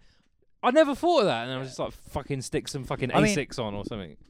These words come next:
Speaker 2: I had to do literal drugs to have the motivation and energy to go to the
Speaker 1: <laughs>
Speaker 2: gym.
Speaker 1: Yeah, yeah, yeah.
Speaker 2: So, um, it's not, it's
Speaker 1: So,
Speaker 2: not easy.
Speaker 1: so what did you do when you got home? Just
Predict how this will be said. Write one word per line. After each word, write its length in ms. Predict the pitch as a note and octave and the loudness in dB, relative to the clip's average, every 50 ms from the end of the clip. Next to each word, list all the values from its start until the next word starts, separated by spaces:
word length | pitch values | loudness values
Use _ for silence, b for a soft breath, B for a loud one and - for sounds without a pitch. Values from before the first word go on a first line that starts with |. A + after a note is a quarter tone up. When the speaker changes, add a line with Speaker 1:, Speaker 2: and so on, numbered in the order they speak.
| - | -14
Speaker 2:
I 100 | - D#3 | -12 -8
had 160 | F#3 G#3+ G#3 - | -8 -8 -8 -8
to 100 | F#3+ D#3+ | -8 -10
do 280 | C#3 - E3 D#3+ D3 B2 | -8 -6 -6 -6 -6 -6
literal 500 | C3 C3 D3 D3 - - - C3 B2 A#2 | -10 -12 -12 -12 -12 -12 -8 -6 -6 -6
drugs 420 | G#2+ G2 C3 C3 A#2+ G#2+ F#2 - - - | -8 -6 -4 -4 -4 -4 -8 -14 -16 -10
to 120 | A#2 G2+ | -8 -8
have 260 | F#2 G#2+ A#2 A2+ G2 - | -6 -6 -8 -8 -8 -10
the 80 | A2 | -12
motivation 680 | G2+ G#2 G#2+ G2+ G2 G2 G#2 G2+ G2+ - - F#2+ F2+ F2+ | -10 -10 -10 -10 -10 -12 -12 -14 -14 -12 -14 -14 -14 -14
and 100 | F2+ F2 F2+ | -16 -16 -16
energy 320 | F#2+ F#2+ F#2 F2 F2 F2+ | -16 -16 -16 -14 -16 -18
to 80 | - - | -20 -18
go 120 | - - | -14 -2
to 80 | F2+ - | -2 -2
the 100 | - - - | -2 -2 -12
Speaker 1:
<laughs> 60 | - - - G4+ | -10 -2 -2 0
Speaker 2:
gym. 80 | - | 2
Speaker 1:
Yeah, 60 | G3+ G3 | 2 2
yeah, 220 | D3 C#3 C3 A#2+ | 2 2 0 0
yeah. 220 | A#2 A2+ G#2 G2 - | 0 -2 -4 -6 -10
Speaker 2:
So, 600 | - - - A#2 A2 - C3 B2 B2+ A#2 A2 G#2+ - _ - | -12 -14 -10 -6 -4 -2 -2 -2 -2 -4 -6 -8 -10 _ -12
um, 360 | G#2+ G2 F#2+ G2 G2+ G2 G2+ G2+ | -10 -10 -8 -10 -12 -12 -14 -14
it's 240 | - A#2 - - - | -14 -14 -14 -12 -10
not, 240 | C#3 C3 A2+ G2 - | -10 -8 -8 -10 -10
it's 140 | - - - | -14 -14 -10
Speaker 1:
So, 60 | D3+ C#3 | -10 -8
Speaker 2:
not 140 | B2+ G#2 G#2+ | -8 -8 -10
easy. 320 | A2+ G#2 F2+ F2+ F2+ F#2 | -10 -12 -12 -14 -14 -16
Speaker 1:
so 120 | - - C#3 | -14 -8 -6
what 100 | D#3+ E3 | -4 -4
did 60 | D#3 | -4
you 60 | D3 C3+ | -6 -6
do 100 | D3 C#3+ | -6 -4
when 80 | C#3 C3+ | -4 -2
you 40 | |
got 120 | B2 C3+ B2+ | 0 0 0
home? 240 | C#3 C#3 A#2 G2 F#2+ | 2 0 -2 -4 -4
Just 500 | G2+ G2+ - - - - - - - | -8 -8 -10 -10 -18 -20 -20 -20 -20